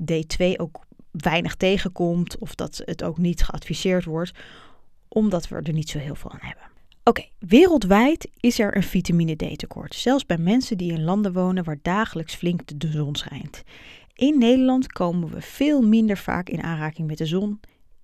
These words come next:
In de winter natuurlijk, maar tevens ook in de zomer.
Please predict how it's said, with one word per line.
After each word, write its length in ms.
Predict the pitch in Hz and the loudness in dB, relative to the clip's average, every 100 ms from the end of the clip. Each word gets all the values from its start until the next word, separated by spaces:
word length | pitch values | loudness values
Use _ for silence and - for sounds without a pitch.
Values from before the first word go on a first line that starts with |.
| - - | -20 -16
In 200 | - 170 | -10 -8
de 80 | 170 | -6
winter 360 | 165 170 170 | -6 -4 -4
natuurlijk, 800 | 165 160 170 175 180 - - - - | -4 -4 -4 -4 -6 -14 -20 -16 -12
maar 100 | 214 | 0
tevens 340 | 254 247 - | 0 2 -2
ook 180 | 247 240 | -2 -2
in 80 | 180 | -4
de 60 | |
zomer. 540 | 160 208 196 135 - | 0 0 0 -4 -12